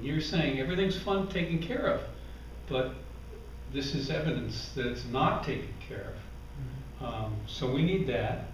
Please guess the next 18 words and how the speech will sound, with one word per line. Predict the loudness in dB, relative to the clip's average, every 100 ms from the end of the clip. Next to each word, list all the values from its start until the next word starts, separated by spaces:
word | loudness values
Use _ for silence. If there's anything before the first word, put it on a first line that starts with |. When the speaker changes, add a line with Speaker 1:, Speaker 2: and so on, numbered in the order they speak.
| -6 -2
Speaker 1:
Um, | -2 -2 -2 -4 -4 -6 -8 -6
Speaker 2:
Steve, | -4 -2
could | -2 2
you | 2
also | 2 2
just | 0 0 2
say | 2
a |
little | 4 2
bit | 2 0 0
more | 2 2 0
about | 0 0 -2
the | -4
N-, | -4 -4 -4
North | -4 -2 -4
Dakota, | -4 -4 -4 -4 -6 -8 -6
North | -2 -2
Dakota | -2 -2 -2